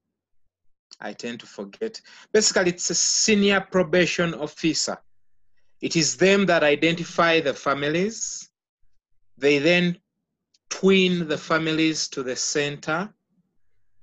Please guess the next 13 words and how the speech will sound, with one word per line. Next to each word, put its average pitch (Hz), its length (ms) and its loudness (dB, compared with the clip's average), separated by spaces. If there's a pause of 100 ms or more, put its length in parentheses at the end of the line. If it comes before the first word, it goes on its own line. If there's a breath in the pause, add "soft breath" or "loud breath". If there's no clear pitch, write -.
(760)
And 139 340 -2
alongside 180 840 0
us 165 380 0
and 139 240 -8
the 139 60 -4
probation 151 640 -6
office, 156 540 -8
we 135 100 -12
pay 165 240 -4
visits 156 800 -6
to 139 120 -12
their 143 220 -2
homes. 147 800 -4